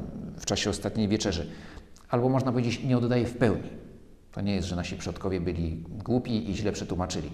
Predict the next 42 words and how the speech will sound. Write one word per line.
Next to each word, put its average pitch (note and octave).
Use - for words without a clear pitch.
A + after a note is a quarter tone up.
a F2
teraz G2+
mamy F2+
lepsze F#2+
narzędzia F2+
do E2
tłumaczenia G#2
i G2+
ktoś G2+
wreszcie F2+
z-, -
wrzucił F2+
do, E2
e, G#2+
Google F#2+
Translate B2
i G#2
wyszło F#2+
na F2+
to, F2+
że E2+
paraklet G#2+
to G#2
jest F#2
pocieszyciel. F2+
E, -
e, A#2+
znaczy A#2+
właśnie, A2+
że G#2
to -
nie A#2
jest D#2+
pocieszyciel, F#2+
tylko F2
jakoś F2
inaczej. E2+
Nie, G2
oczywiście, F#2
że E2+
nasi F#2+
przodkowie, F#2+